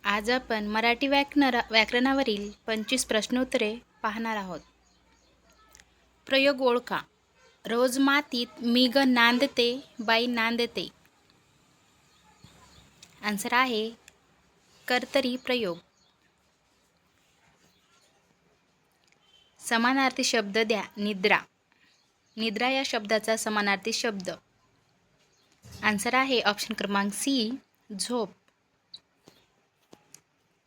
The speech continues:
पुढील लेखिकेच्या कोणत्या पुस्तकाला साहित्य अकादमीचा पुरस्कार मिळाला आहे?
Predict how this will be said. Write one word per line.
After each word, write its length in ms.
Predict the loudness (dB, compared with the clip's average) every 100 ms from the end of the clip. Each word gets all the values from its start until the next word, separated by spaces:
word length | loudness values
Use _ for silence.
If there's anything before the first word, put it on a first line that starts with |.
| _ _ _ _ _ _ _ -20 _ _ _
पुढील 220 | -6 -2
लेखिकेच्या 880 | 2 2 0 -4 -2 -2 2 2 2
कोणत्या 480 | -2 -6 -4 -2 -2
पुस्तकाला 800 | -2 -4 -2 0 2 2 0 -2
साहित्य 460 | 2 2 4 0
अकादमीचा 840 | 0 0 -2 0 0 0 2 2 0
पुरस्कार 600 | -4 -6 -6 -2 0 0
मिळाला 380 | 2 2 2 2
आहे? 360 | 2 0 -4